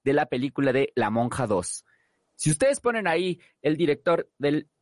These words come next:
la película de La Monja dos, director o directora de la película de La Monja dos, con eso en el Instagram de A D R Networks, ustedes se podrán ganar pases dobles para asistir a Cinépolis. Cinépolis entra donde ustedes van a disfrutar.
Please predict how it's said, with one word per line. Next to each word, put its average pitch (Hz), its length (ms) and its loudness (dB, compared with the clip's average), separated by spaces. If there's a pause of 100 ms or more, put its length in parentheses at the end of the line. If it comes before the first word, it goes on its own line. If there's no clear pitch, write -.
la 135 160 -2
película 123 500 0
de 104 80 0
La 101 120 0
Monja 117 340 -2
dos, 135 240 0
director 110 320 -2
o 107 40 2
directora 104 340 0
de 95 60 0
la 92 80 -2
película 95 300 -4
de 92 60 0
La 95 80 -2
Monja 117 260 -2
dos, 123 200 0
con 180 180 0
eso 196 340 0
en 120 120 -4
el 113 200 -4
Instagram 147 460 0
de 120 80 0
A 120 80 0
D 117 80 -2
R 147 160 0
Networks, 170 480 -4
ustedes - 340 -2
se 139 80 -4
podrán 135 380 -2
ganar 131 260 -2 (320)
pases 175 360 -2
dobles 180 400 2
para 139 180 -2
asistir 139 540 -2
a 123 260 -4
Cinépolis. 127 680 -4
Cinépolis 208 640 0
entra 180 320 0
donde 123 180 0
ustedes 139 260 0
van 139 120 -2
a 143 160 -2
disfrutar. 147 640 -2